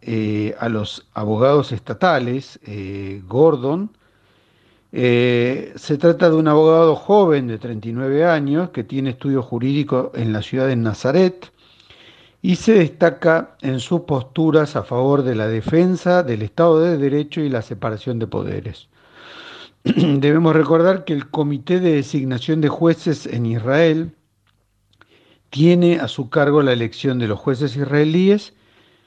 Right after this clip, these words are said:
que luego son ungidos por el presidente del Estado,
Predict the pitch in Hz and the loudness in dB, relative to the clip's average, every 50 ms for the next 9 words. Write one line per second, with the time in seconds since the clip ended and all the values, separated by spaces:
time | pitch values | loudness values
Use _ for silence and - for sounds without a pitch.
0 | _ _ _ _ _ _ _ _ _ - 139 135 127 139 147 160 170 175 170 - | _ _ _ _ _ _ _ _ _ -2 0 2 4 4 6 6 6 4 2 0
1 | - 156 151 151 151 147 143 139 - - - 180 175 170 175 170 175 175 175 - | -2 -2 0 0 0 -2 -2 -4 -6 -8 -6 -4 -2 0 2 2 2 0 0 -2
2 | 156 135 123 120 107 - - 113 110 - - 120 120 131 139 143 151 147 147 - | -2 0 0 -2 -4 -4 -4 -6 -6 -6 -4 -4 -2 0 0 0 0 -2 -2 0
3 | 147 139 117 107 107 113 113 - - 190 180 160 147 143 143 156 190 196 - | 0 2 2 0 -2 -4 -6 -4 0 2 2 2 2 2 2 0 -2 -4 -8